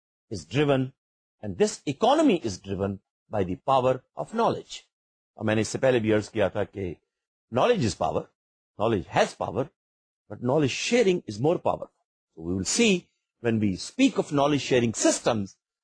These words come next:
how the power can be exponentially multiplied.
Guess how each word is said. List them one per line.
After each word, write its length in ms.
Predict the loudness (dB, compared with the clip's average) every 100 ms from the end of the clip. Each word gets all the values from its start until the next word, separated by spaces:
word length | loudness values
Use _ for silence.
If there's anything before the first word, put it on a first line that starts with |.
| _ -4 4
how 400 | 6 4 2 -6 _ _ _ _ _
the 80 | -6
power 320 | 2 4 4
can 260 | 4 2 4
be 160 | 0 -2
exponentially 960 | -14 -4 0 4 4 4 4 2 2 -2 _ -4
multiplied. 500 | -4 -2 -2 -2